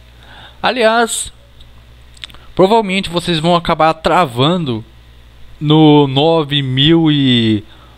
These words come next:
oitocentos, nove mil e setecentos, novecentos de poder.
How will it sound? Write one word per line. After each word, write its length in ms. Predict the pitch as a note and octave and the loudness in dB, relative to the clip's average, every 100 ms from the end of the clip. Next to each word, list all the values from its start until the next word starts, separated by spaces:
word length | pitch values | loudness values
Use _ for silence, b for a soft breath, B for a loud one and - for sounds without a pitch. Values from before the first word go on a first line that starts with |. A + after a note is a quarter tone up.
| b | b
oitocentos, 1160 | B2+ D3 - C#3+ - - E3 E3+ D3+ D3 - B2+ | 0 0 0 -4 -2 -2 0 0 0 -2 -2 -2
nove 200 | B2+ A#2 | 0 0
mil 140 | A#2+ | -2
e 20 | |
setecentos, 840 | A2+ B2+ A#2 - - C3+ C3+ B2+ - | -2 -2 -2 -4 -4 -2 0 -2 -2
novecentos 680 | G#2+ G#2+ - C#3+ D3+ D3 C3 | -4 -4 -4 0 0 -2 -6
de 100 | B2+ | -6
poder. 540 | - B2+ G#2 F#2+ F2 | -2 -2 0 -2 -4